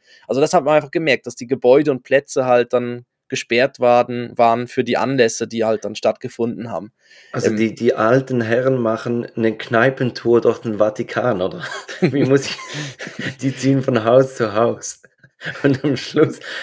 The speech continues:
Speaker 2: de-, deshalb labert der Papst auch immer so an der Messe.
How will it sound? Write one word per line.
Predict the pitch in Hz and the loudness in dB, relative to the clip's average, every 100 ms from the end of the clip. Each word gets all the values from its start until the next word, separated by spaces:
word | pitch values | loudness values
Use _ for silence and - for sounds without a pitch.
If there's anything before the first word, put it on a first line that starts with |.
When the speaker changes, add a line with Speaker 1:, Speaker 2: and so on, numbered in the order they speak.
| - | -2
Speaker 2:
de-, | 120 113 | -2 -2
deshalb | 139 151 135 107 | -2 0 0 0
labert | 98 107 180 180 - | -4 -4 -4 -4 -2
der | 117 | -4
Papst | - 110 110 - 120 | -2 -2 0 0 0
auch | 110 - | 0 0
immer | 120 117 | 0 0
so | 110 110 | 2 2
an | 110 | 2
der | 110 107 | 2 2
Messe. | 101 98 - 95 - | 0 -2 -4 -6 -8